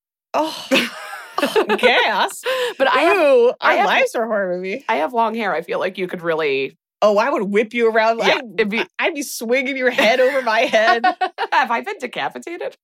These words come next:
Speaker 1: Yeah, in this, I'm like, in this idea, I'm, like, jacked up. I'm gonna be preparing for, like, a couple years for
Speaker 2: I don't
Speaker 1: a
Speaker 2: know why I
Speaker 1: fight.
Speaker 2: imagine you kind of, like, standing with, like, one foot on my decapitated body and the other one just swinging my head around like it's a mace.
Speaker 1: Love it.
Speaker 2: <laughs>
Speaker 1: And that's why we're doing this podcast.
Speaker 2: <laughs>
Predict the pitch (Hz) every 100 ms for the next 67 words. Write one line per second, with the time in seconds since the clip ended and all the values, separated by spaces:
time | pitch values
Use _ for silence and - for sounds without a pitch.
0 | _ 233 240 220 254 339 381 294 185 180
1 | - - 233 262 339 277 254 190 170 -
2 | 151 175 - 156 143 453 247 262 359 311
3 | 285 233 220 240 214 180 196 185 185 170
4 | 160 180 - 403 440 440 254 240 220 190
5 | 175 180 180 160 190 170 160 165 156 -
6 | 170 156 160 147 156 156 147 147 147 151
7 | - 151 147 143 139 139 135 139 127 147
8 | 147 135 143 147 135 131 127 131 127 139
9 | 147 156 151 156 - 170 165 165 156 151
10 | 151 151 143 135 139 135 131 135 - 247
11 | 185 202 294 262 269 269 294 - - 349
12 | 226 - 233 240 277 311 277 269 233 220
13 | 208 175 175 185 175 247 208 320 311 415